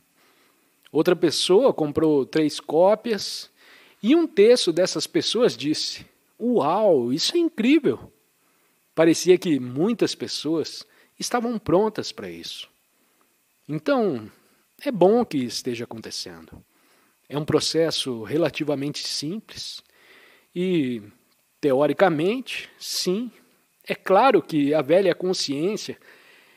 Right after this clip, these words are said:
ainda tem sua atração gravitacional sobre as pessoas. Mas todos que estão aqui,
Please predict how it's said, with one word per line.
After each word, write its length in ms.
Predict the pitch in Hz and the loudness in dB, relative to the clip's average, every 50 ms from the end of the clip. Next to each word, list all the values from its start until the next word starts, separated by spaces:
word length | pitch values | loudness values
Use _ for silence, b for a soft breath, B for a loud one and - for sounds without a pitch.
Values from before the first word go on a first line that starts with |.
| b b | b b
ainda 320 | b 214 254 285 285 269 - | b -2 0 2 2 2 2
tem 200 | - 226 233 233 | 2 0 0 0
sua 540 | - - - 247 240 220 208 185 160 156 160 | -2 -2 0 2 4 4 4 4 2 2 0
atração 540 | 185 - - 220 180 - - - 202 214 220 | 0 -2 0 -2 -2 -2 -2 -4 -4 -2 0
gravitacional 840 | 220 226 202 196 - - - - - - 196 147 139 143 147 160 156 | 0 0 -2 -4 -6 -8 -6 -4 -2 0 0 0 0 -2 -2 -4 -4
sobre 260 | - - 175 165 170 | -4 -6 -6 -6 -6
as 120 | - - | -6 -6
pessoas. 720 | - - 185 - - - 110 101 90 90 87 - - - - _ _ _ _ _ _ _ _ _ _ _ _ _ _ _ _ _ _ _ _ _ _ _ _ _ _ _ _ | -6 -6 -6 -6 -6 -10 -10 -12 -12 -12 -14 -14 -16 -18 -20 _ _ _ _ _ _ _ _ _ _ _ _ _ _ _ _ _ _ _ _ _ _ _ _ _ _ _ _
Mas 220 | - 190 208 - - | -4 -2 -2 -2 0
todos 320 | - 285 294 247 202 - | 0 -2 -2 -2 -2 -6
que 280 | - - 202 180 151 139 | -4 -4 -2 0 0 0
estão 340 | 127 - - - 156 156 117 | -2 -4 -6 -6 -6 -6 -6
aqui, 460 | 107 - - - 175 175 202 226 | -10 -12 -14 -10 -8 -8 -8 -8